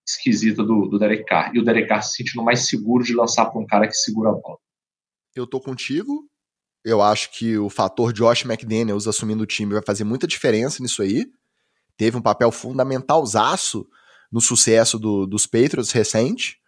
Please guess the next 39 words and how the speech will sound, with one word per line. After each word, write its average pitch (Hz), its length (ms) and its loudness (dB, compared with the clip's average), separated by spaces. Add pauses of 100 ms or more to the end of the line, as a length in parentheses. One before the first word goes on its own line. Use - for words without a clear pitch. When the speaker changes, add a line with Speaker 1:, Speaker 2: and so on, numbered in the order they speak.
(140)
Speaker 2:
como 107 160 -2
coordenador 104 440 0
ofensivo 104 440 -4
lá. 95 320 2 (720)
É, 104 420 0
tô 151 180 2
contigo 190 360 0
e 180 40 0
eu 156 80 4
acho 143 220 4
que 180 220 -10 (320)
é 117 80 -6
natural 131 840 -2
que - 80 -12
a 113 80 -4
gente 110 600 -6
hype 143 360 0
menos 156 600 -4 (300)
o 175 120 0
Raiders 147 380 4
na 180 160 -2
divisão. 196 520 0 (580)
Porque 135 220 -2
você - 60 -4
tá 147 80 2
falando 151 220 -2
de 120 120 -10
Chiefs, - 320 -4
tá 147 80 -4
falando 139 260 -4
de 127 140 -12
Chargers 143 420 0
com 131 120 -12
o 120 60 -10
Justin 127 240 0
Herbert 123 220 0 (140)
comendo 123 240 -4
a 98 60 0
bola, 156 320 4